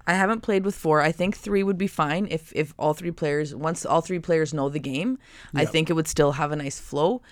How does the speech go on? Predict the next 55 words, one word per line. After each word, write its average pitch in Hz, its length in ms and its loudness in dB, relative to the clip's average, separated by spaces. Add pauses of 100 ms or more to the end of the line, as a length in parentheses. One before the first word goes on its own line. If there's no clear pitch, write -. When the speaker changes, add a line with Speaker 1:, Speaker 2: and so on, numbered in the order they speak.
(380)
Speaker 2:
But - 80 -4
Speaker 1:
Um, 147 220 4
Speaker 2:
this, 190 160 0 (260)
I 139 80 -10
mean, 135 260 -8
two 202 220 -2
had, 123 120 -8 (320)
had 123 120 -10
a 110 40 -12
really 131 180 -2
Speaker 1:
two 208 60 4
Speaker 2:
nice 214 60 4
Speaker 1:
was 143 120 6
Speaker 2:
flow. - 100 0
Speaker 1:
awesome, 139 260 -6
Speaker 2:
Back 147 140 0
Speaker 1:
yeah. 143 80 -2
Speaker 2:
and 123 80 -8
forth, 110 260 -12
back 151 240 -4
and 113 80 -10
forth. 107 300 -12
Do, 151 160 -2
do, 127 120 -12
do, 110 200 -12
do. 135 160 -8
It - 40 -10
was 127 120 -10
great. 151 340 -2 (220)
But 143 140 -6
still 185 280 0
took 165 220 -2
us, 147 160 -2
like, 131 200 -6
n-, 131 320 -8
today, 160 240 -2
nearly 151 380 -2
under, 143 220 -8 (260)
just 160 200 -4
under 165 200 0
two 160 180 0
hours. 135 320 -2 (680)
Um, 123 360 -6
so, 123 460 -4
yeah, 135 160 -8 (220)
it's, 175 180 -4
it's 180 180 0
a 185 80 4
lengthy, 160 440 2
lengthy 143 320 -4
game. 147 340 -4
It's 143 180 -8
a 123 120 -6 (100)
tough 156 340 -2
learn. 139 360 -4